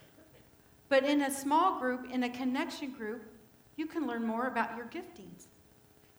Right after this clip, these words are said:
And you might say, "But I don't know what my spiritual gift is."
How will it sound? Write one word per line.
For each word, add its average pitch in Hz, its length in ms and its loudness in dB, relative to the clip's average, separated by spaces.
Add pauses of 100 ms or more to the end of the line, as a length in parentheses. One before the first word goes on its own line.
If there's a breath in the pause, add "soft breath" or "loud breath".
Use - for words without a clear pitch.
And 285 180 6
you 320 100 8
might 294 240 8
say, 285 220 4
"But 262 140 6
I 254 140 10
don't 247 160 4
know 233 80 -2
what 240 240 2
my 226 100 0
spiritual 233 540 -4
gift 214 420 -6 (120)
is." 339 460 -8